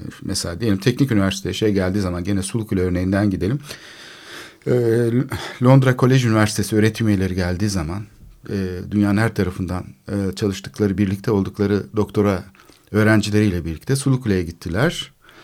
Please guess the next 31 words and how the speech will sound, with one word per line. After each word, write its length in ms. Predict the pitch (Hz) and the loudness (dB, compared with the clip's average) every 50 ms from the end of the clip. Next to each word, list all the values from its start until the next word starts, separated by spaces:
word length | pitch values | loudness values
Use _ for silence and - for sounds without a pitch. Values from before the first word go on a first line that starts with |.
| - _ _ - | -20 _ _ 2
Ve 80 | 110 | 4
oradaki 340 | 117 117 110 101 120 - - | 4 6 4 4 0 -2 -2
istihdam 420 | 117 - - 107 101 - 107 104 107 | -4 -4 -4 -4 -4 -4 -2 -2 -2
yapısını 320 | 104 104 - - 104 104 | -4 -4 -6 -4 0 0
analiz 300 | 104 104 104 101 101 101 | 2 2 2 2 2 0
ettiler. 420 | 104 101 - - 98 101 104 101 - | -2 -2 -2 -2 0 0 0 0 0
Adım 260 | 107 104 98 113 110 | 0 0 2 2 2
adım 320 | 107 104 107 107 107 - | 2 2 2 0 0 0
nasıl 240 | 104 104 104 - 139 | 0 0 0 -2 -2
iyileştirilebilir 680 | - 104 104 101 101 - - - 107 107 104 101 104 107 | 0 2 2 2 0 -2 -4 -4 -2 -2 -2 -2 0 0
o 100 | 113 104 | 2 4
mekanlar, 540 | 101 104 104 98 - 104 101 101 101 104 101 | 4 2 2 0 -2 -2 0 0 0 0 0
insanların 600 | 98 95 98 107 101 104 104 104 104 110 107 - - - - - - - - - - - | -2 -2 0 0 2 2 2 2 2 0 -2 -4 -6 -14 -20 -20 -20 -20 -18 -16 -8 -6
kapasitelerine, 800 | - 104 107 120 110 - - 117 113 110 110 107 107 113 107 104 | -4 0 0 0 0 2 0 0 2 2 2 2 2 2 2 2
imkanlarına, 580 | 98 95 95 107 110 104 107 104 110 107 110 110 | 0 0 0 0 0 2 2 4 4 2 2 0
istek, 340 | 107 - - - 113 - | -2 -2 -2 -2 -2 0
bunları 320 | 101 110 120 135 143 151 151 | 2 4 6 8 8 8 8
ölçtüler. 360 | 113 95 - - 87 87 90 | 6 4 2 -2 -2 -2 0
Yani 160 | 95 98 95 | 2 2 4
B 180 | 95 127 147 147 | 4 4 4 4
D'nin 120 | 160 165 170 | 2 2 2
yapmadığı 480 | 170 170 160 - - 123 117 123 113 101 | 0 0 0 0 0 0 2 2 2 2
bir 40 | |
şey 180 | 98 - - 98 | 0 -2 -2 -2
yaptılar. 540 | 87 82 - - - - 85 80 82 - - _ _ _ _ - - - - | -4 -4 -6 -10 -10 -8 -8 -8 -8 -10 -16 _ _ _ _ -20 -20 -18 -16
Bir 40 | 104 | -6
kere 280 | - - 120 123 117 - - - - - | -2 0 0 0 0 -2 -6 -16 -12 -10
bütünsel 460 | 110 104 - - 127 127 - 131 131 123 | -8 -2 0 0 2 4 4 4 6 6
bir 60 | 117 | 4
yaklaşımla 580 | 107 101 98 - 107 104 - - 104 98 90 | 2 2 0 -2 -4 -2 0 0 0 0 0
baktılar 520 | 90 87 87 - - 92 90 87 87 - | -2 -4 -6 -8 -8 -8 -8 -8 -8 -12